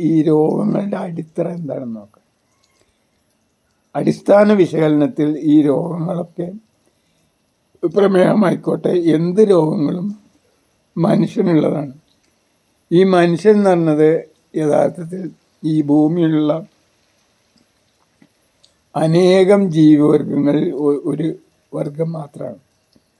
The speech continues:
ആ ജീവിവർഗങ്ങൾ എന്ന് പറഞ്ഞതോ അത് ജന്തുക്കളിൽ, ജന്തുക്കളിൽപ്പെട്ടതാണ്.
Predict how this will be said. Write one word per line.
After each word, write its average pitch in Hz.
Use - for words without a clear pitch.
ആ 190
ജീവിവർഗങ്ങൾ 165
എന്ന് 151
പറഞ്ഞതോ 139
അത് 151
ജന്തുക്കളിൽ, 156
ജന്തുക്കളിൽപ്പെട്ടതാണ്. 156